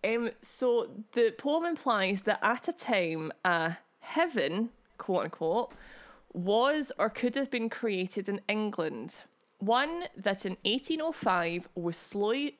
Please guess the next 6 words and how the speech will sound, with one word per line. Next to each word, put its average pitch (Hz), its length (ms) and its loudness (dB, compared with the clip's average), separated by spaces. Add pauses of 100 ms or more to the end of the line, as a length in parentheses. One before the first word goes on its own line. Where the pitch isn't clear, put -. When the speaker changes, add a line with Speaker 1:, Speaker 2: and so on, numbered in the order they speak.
(100)
Speaker 2:
slowly 285 480 0
being 240 380 0
claimed 180 580 0
by, 151 280 0 (100)
quote, - 640 -4 (440)
"those 170 420 -2